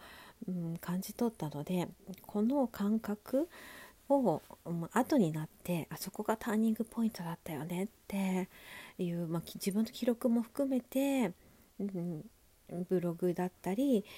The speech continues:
YouTubeでこれを残していきたいなって思ったっ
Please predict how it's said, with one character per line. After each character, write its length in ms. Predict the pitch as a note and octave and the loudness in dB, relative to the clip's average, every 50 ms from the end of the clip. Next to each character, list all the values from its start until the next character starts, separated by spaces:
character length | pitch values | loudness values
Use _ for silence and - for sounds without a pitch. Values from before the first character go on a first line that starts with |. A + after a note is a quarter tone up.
| - - - - | -18 -12 -6 -4
YouTube 540 | F3 F3 E3+ - - F3+ E3+ D#3+ E3 D#3+ | -2 -2 -2 -2 -2 -2 -2 -2 -4 -6
で 260 | E3 - A3+ B3+ B3+ A#3 | -4 -2 0 0 0 0
こ 160 | - - F#3+ | -2 -2 0
れ 140 | F#3 F3+ F3 | 0 0 0
を 100 | E3 E3 | 0 -2
残 280 | D#3+ E3 - - F#3+ F#3 | -4 -4 -4 -4 -4 -4
し 80 | - | -4
て 120 | - - D#3 | -4 -4 -4
い 80 | D#3+ | -4
き 140 | - - E3+ | -4 -6 -6
た 180 | - - F#3+ F3 | -2 -2 -2 -2
い 80 | E3+ | 0
な 260 | G3+ A3+ B3+ C4 C4 | 0 0 0 0 0
っ 20 | C4 | -2
て 360 | - - - - D#3+ D3+ - - | -4 -6 -4 -2 -2 -2 -2 -2
思 220 | F#3+ F#3+ F#3+ F#3+ | 0 2 2 2
っ 40 | F#3 - - - | 0 -2 -6 -6
た 160 | - A#3+ C4 | -4 -2 -2
っ 60 | C4 | -2